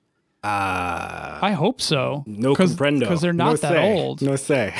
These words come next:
Speaker 1: <laughs>
Speaker 2: Let's
Speaker 1: I don't know.
Speaker 2: see.
Speaker 1: You know what? While you're looking at that, what do you think of AirPods? I think they look like cigarettes hanging out of people's ears.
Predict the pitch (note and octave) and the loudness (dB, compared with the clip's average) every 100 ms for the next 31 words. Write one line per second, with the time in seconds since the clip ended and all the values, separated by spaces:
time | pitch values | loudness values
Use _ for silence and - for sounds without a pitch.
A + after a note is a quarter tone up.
0 | - G#3 - - - - _ _ _ _ | -2 0 0 -2 -2 -4 _ _ _ _
1 | _ _ _ _ - F#3 F3+ - - A3 | _ _ _ _ -10 0 0 2 0 2
2 | - - - C#3+ C3+ - - - D#3+ G#3 | 2 2 2 0 -4 -10 -16 -2 0 2
3 | G#3 D3 - _ - - - - _ _ | 2 0 -4 _ -10 -8 -10 -16 _ _
4 | _ _ _ _ _ _ _ D#3 G3+ G3+ | _ _ _ _ _ _ _ 0 2 4
5 | E3 E3+ D#3+ B2 C3 A#2+ B2+ G#3 A#3 B3 | 2 2 0 0 0 2 2 2 0 -2
6 | C3+ A2+ A#2+ B2 - - D#2+ F2+ - - | -2 0 0 0 0 -2 -2 -6 -12 -14
7 | _ - D#3 G#3 G3 F3+ D#3 D3+ B2+ - | _ -8 -4 -2 0 2 2 0 -4 -2
8 | D3+ C3 A#2 G#2+ - A#2 G#2 G2 G#2+ G2 | 0 2 0 0 -2 0 0 -2 -4 -4
9 | F#2+ F2+ E2+ - | -4 -4 -4 -8